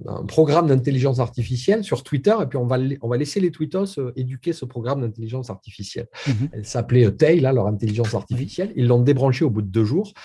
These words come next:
Speaker 1: parce qu'au bout de deux jours, euh, ben, elle, elle, elle tenait des propos, euh, racistes, euh,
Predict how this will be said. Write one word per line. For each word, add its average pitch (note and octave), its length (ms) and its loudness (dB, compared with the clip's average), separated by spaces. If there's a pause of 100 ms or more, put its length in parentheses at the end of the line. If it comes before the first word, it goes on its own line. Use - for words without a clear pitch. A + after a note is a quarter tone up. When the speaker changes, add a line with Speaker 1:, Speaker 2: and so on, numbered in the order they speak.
(280)
Speaker 1:
parce - 120 -10
qu'au A#2+ 120 -4
bout D3 140 0
de C#3 60 -2
deux B2+ 140 2
jours, D#3 520 0
euh, G2+ 440 -6
ben, F#2+ 160 -10
elle, G#2+ 280 -6
elle, A2 180 -6
elle G2 160 -6
tenait G#2 240 -2
des D3 120 2
propos, A#2+ 540 2
euh, G2+ 540 -2
racistes, A2+ 800 -4
euh, G2 340 -4